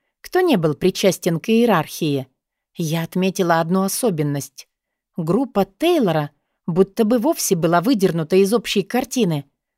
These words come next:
Там не было вожака и джокеров, но там были друзья Тейлора. С ними было любопытно поговорить.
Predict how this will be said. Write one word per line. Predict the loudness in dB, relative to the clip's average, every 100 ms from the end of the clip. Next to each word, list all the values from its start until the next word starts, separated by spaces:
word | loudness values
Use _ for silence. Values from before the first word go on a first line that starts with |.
| _
Там | -4 0
не | 2
было | 2 2 0
вожака | -2 0 -2 0 0
и | 2
джокеров, | 0 -2 -2 0 0 0 -6 _ _ _ _
но | -4
там | -2 -2 2
были | 2 2
друзья | 0 -2 -2 -4
Тейлора. | -2 0 0 2 0 -2 -8 _ _ _
С | -12 -4
ними | 0 2 2
было | 0 -2
любопытно | -2 -2 -2 0 -2 -2 -2
поговорить. | 0 0 0 -2 -6 -14